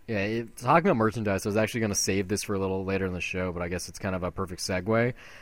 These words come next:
Uh, but Comcast, you know, the company that owns Universal and also Universal Studios, N B C, and all kinds of different stuff. Um, they most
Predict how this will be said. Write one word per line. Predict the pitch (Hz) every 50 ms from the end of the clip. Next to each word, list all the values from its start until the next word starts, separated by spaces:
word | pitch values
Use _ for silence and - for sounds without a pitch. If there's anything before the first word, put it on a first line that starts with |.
| - -
Uh, | - 101 98 92 92
but | 80 98 98
Comcast, | - - 117 120 123 120 - 110 92 87 87 87 87 -
you | - 101
know, | 95 92
the | 90
company | - 107 104 - - 107 101 98
that | 101 101 107 - - - - - -
owns | - 113 123 160 190 170 120 90
Universal | 92 90 87 80 85 85 87 85 - - 101 95 104 110 - - - - -
and | 98 95 95 95 92 95 98 -
also | 95 95 87 90 - - 95
Universal | 92 95 95 90 95 87 90 87
Studios, | - - - 98 90 92 92 92 90 90 90 90 90 90 82
N | 92 90 87 87 85
B | 90 87
C, | - - - 92 90 87 90 90 85
and | 82 85
all | 87 90 95
kinds | 92 - 107 98 95
of | 87
different | 95 85 92 90 85
stuff. | - - 98 95 98 104 - - - - - - - - -
Um, | 98 95 92 90 98 101
they | 110 113
most | 139 170 185 -